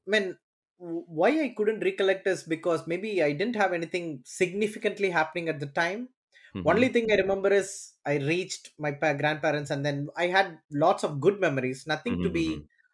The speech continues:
Speaker 1: missing my dad and mom or anything like that. I used to go now and then,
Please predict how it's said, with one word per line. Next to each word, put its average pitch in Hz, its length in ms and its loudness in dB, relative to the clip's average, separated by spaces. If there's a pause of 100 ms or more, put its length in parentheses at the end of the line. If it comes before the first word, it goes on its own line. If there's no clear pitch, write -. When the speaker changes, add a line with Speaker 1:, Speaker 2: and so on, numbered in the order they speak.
(140)
Speaker 1:
missing 160 680 -2
my 170 120 2
dad 156 400 4
and 160 160 0
mom 160 320 2
or 151 120 2
anything 147 360 -2
like 135 200 0
that. 131 200 0 (340)
I 143 100 -2
used 185 340 2
to 247 60 0
go 196 420 8
now 160 240 2
and 156 140 -2
then, 151 300 2